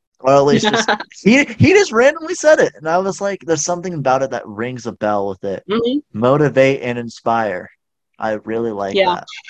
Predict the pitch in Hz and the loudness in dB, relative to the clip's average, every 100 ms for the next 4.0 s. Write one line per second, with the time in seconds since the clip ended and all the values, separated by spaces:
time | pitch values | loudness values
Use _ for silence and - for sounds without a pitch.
0 | - _ - _ _ _ - - - 190 | -20 _ -20 _ _ _ -12 -8 -4 -4
1 | - 185 - 180 185 - 175 180 180 180 | -2 -2 -2 -2 0 2 2 0 -2 -4
2 | 180 165 _ _ _ _ _ _ _ _ | -4 -8 _ _ _ _ _ _ _ _
3 | 190 104 92 220 330 302 277 - - | -8 -6 -4 0 2 2 2 0 0